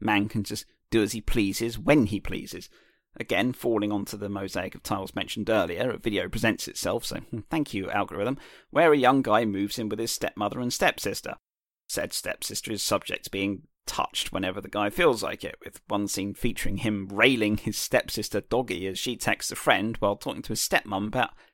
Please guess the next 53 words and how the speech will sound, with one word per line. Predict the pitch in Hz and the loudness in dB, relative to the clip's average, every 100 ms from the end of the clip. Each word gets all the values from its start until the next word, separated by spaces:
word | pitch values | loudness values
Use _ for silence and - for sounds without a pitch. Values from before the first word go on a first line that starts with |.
| - | -6
how | 135 | -4
good | - 151 | -4 -4
the | |
sandwich | 151 - 185 113 95 | -2 0 0 0 -2
she | - | -6
just | - - | -10 -4
made | 101 95 | -2 -2
him | 98 | -6
is. | 92 - _ _ _ | -6 -10 _ _ _
How's | 160 143 | -4 0
that | 160 | 0
for | - | 0
multitasking? | 101 104 95 - 113 104 113 107 - _ - | -2 -2 -2 -2 -2 -2 -4 -6 -10 _ -4
While | 262 | 2
there | 220 | 4
are | 165 | 6
some | 175 131 | 6 6
women, | 120 151 196 | 4 4 2
although | 107 - - 98 - - | 0 -2 -6 -8 -12 -14
I | - | -10
know | - 98 | -8 -8
of | 92 95 | -6 -2
none | 98 85 | -2 2
personally, | 117 110 - 95 110 | 4 4 4 -2 -2
I've | - | -4
seen | - 87 | -4 -6
a | - | -4
few | 101 | 0
posts | - 98 - | 4 4 2
on | 104 | 0
Reddit, | 127 110 135 - | 0 0 -2 -6
that | 104 - - | -10 -8 0
want | 285 - | 2 2
to | - | 0
be | 107 - | 0 -2
taken | - 131 110 107 104 | -2 -2 2 0 2
caveman | - 147 - 90 92 | 2 2 2 -4 -4
style, | - - | -6 -6
it's | - - | -4 -6
an | - | 2
absolute | 160 - - 135 - | 2 2 -2 -2 -2
minefield | 123 117 151 185 165 - 90 76 | -4 2 4 6 4 2 -2 -4
of | - | -10
consent. | - 107 - 170 120 - _ _ _ _ _ _ - | -12 -8 -4 -2 -4 -8 _ _ _ _ _ _ -10
A | |
friend | - 196 214 143 | 0 2 4 2
of | 101 | 0
mine | 87 90 98 | -2 -2 -2
had | - 123 | -2 -2
this | 113 - | -4 -8
experience | - - 131 104 - - | -6 0 2 2 0 -4
and | 113 | -6
he | 110 107 - | -6 -6 -12